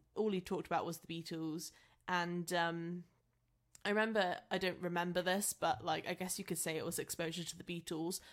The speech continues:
When I was really young, I was maybe, like, three or four years old, and we were in Miami, and it was some racing car driver's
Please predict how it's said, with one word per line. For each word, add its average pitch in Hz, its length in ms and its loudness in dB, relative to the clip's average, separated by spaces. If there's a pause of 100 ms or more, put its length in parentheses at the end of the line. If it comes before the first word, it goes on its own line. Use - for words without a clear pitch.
(160)
When 185 100 0
I 180 60 4
was 180 80 2
really 190 260 6
young, 175 300 2
I 170 40 2
was 170 100 0
maybe, 170 200 -2
like, - 260 0
three 185 160 0
or 180 100 0
four 175 240 -2
years 165 240 -2
old, 151 300 -4 (100)
and 165 260 0
we 170 140 -4
were 170 80 -4
in 165 360 -2
Miami, 180 680 -2 (520)
and 170 540 2
it - 140 -2
was 185 120 -2
some 226 480 2 (120)
racing 196 520 0
car 170 600 2 (320)
driver's 175 800 0